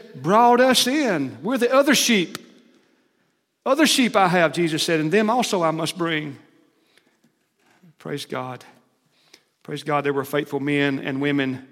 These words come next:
before us who endured hardships so that we might hear the gospel, so that we might have a church, so that we could have a Bible. I think of men and women who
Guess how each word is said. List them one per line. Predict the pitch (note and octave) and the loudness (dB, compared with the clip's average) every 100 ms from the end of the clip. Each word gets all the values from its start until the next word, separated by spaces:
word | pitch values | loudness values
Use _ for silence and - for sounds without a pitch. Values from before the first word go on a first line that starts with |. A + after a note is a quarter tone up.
| - | -10
before | B2+ C#3 D3+ D#3+ | -8 -4 -4 -2
us | C3+ B2+ | -4 -4
who | C#3+ | -6
endured | D3 C3 C#3+ D3 | -4 -4 -2 -2
hardships | B2 D#3+ D3+ - D3 C#3 - - _ _ _ _ _ _ _ | -2 -4 -4 -2 -4 -4 -8 -8 _ _ _ _ _ _ _
so | - D3+ | -10 -8
that | D3+ | -4
we | E3 | 0
might | E3 C#3+ | 2 0
hear | C#3 D3 | 0 -6
the | C3 | -2
gospel, | C3+ B2+ - C3 | -2 -2 -6 -10
so | - | -6
that | D3 E3 | -6 -4
we | |
might | E3 D#3 | -2 -2
have | C#3+ C#3+ | -2 -6
a | |
church, | - E3+ D#3 C3+ - - - _ _ _ _ _ _ _ _ _ _ _ | -4 0 0 0 -4 -8 -8 _ _ _ _ _ _ _ _ _ _ _
so | D#3+ | -10
that | F3 | -6
we | E3+ | -4
could | D#3+ C3+ - _ - | -6 -10 -20 _ -4
have | D#3+ | -2
a | D3+ | 0
Bible. | D#3+ F3 E3+ D3+ C3+ G#2+ - _ _ _ _ _ _ _ _ _ _ _ _ _ _ - | 2 4 4 0 -4 -6 -20 _ _ _ _ _ _ _ _ _ _ _ _ _ _ -20
I | |
think | C3+ D3+ | -6 -4
of | D#3 C3 - _ _ _ _ _ _ _ _ _ _ _ _ _ _ _ _ _ _ _ | -4 -6 -12 _ _ _ _ _ _ _ _ _ _ _ _ _ _ _ _ _ _ _
men | C#3 D#3+ D#3+ | -4 0 2
and | D3+ D3 | 0 0
women | D#3+ D#3 | 0 0
who | C#3+ D#3 | -2 -4